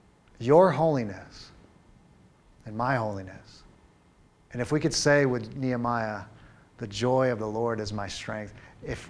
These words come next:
we could become a people like that, it will be the greatest advertisement of who God is and what he does and how he transforms an ordinary group of people.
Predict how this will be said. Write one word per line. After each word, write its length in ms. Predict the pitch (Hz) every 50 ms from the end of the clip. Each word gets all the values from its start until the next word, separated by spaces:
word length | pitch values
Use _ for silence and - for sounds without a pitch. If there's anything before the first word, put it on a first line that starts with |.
| - -
we 160 | 139 151 196 196
could 140 | 196 190
become 360 | 143 160 147 - 147 156 147 135
a 60 | 123
people 540 | - - 160 160 160 139 135 127 127 123 -
like 300 | 127 123 127 131 127 -
that, 220 | 127 117 113 120 -
it 180 | 165 160 165 156
will 340 | 139 131 143 147 147 135 117
be 380 | 110 120 113 107 98 90 85 - - - - - - - - - -
the 100 | 117 113
greatest 680 | - 110 113 123 123 120 117 117 107 - - - - - - - - - -
advertisement 1040 | - 117 117 117 107 104 110 107 110 - - - - 110 110 104 98 98 98 98 98 - - - - - - - - - - - - -
of 100 | - 110
who 200 | - - 139 135
God 240 | 120 123 113 110 104
is 200 | 104 107 107 98
and 120 | 101 98 101
what 180 | 107 107 101
he 120 | 101 101 98
does 320 | 98 98 98 101 98 98
and 100 | 101 92
how 140 | 95 104 107
he 100 | 101 101
transforms 720 | - - 110 107 104 101 - - 110 101 101 98 98 - - - - - - - - -
an 120 | 117 117
ordinary 520 | - 117 113 113 110 101 101 101 101 101 95
group 200 | 95 104 92 95
of 80 | 90
people. 280 | - - 95 - -